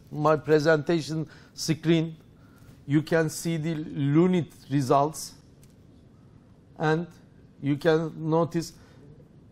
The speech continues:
low suspicious area on the left upper part of the breast. This is the Transpara results. This is the normal two D mammography.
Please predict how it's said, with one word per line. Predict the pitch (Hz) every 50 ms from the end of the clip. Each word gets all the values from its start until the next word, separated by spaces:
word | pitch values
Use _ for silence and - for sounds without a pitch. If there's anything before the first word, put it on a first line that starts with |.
| - - -
low | 165 165 156 170 170 170 165
suspicious | - - - 165 151 143 - - - 165 139 135 165 - -
area | 160 156 151 156 147 135 131
on | 135 143 143 147 156 147
the | 156 156
left | 147 143 143 147 147 147 147 147 147 139 143 151 156 165 160 - - - - - - - - - - - _ - - - - - - - - - - - - - - - - - - - -
upper | 151 151 151 - 170 156 147
part | - - 151 151 151 147 143 135
of | 151 147 - - -
the | - 143
breast. | 123 127 135 127 107 101 - - - - - - - - - - - - - - - - - - _ - - - - - - - - - - - - _ - - - - - - - -
This | - 147 156 143 - 175
is | 180 175 165 160 151
the | 160 175 180 180 - - - - - -
Transpara | - 160 160 170 165 - - - 170 175 175 175 170 170 156
results. | 165 147 135 160 156 156 170 175 - - - - - - - - - - - - - - - - -
This | - 160 151 131
is | 180 160 -
the | - 190 185 180 180 202 - - - - - - - - - - - - - - - - - - - -
normal | 147 151 165 175 175 165 165 160 156 143
two | - - 185 190 180
D | 156 180 175
mammography. | 165 165 160 160 165 170 151 165 165 - - 165 165 156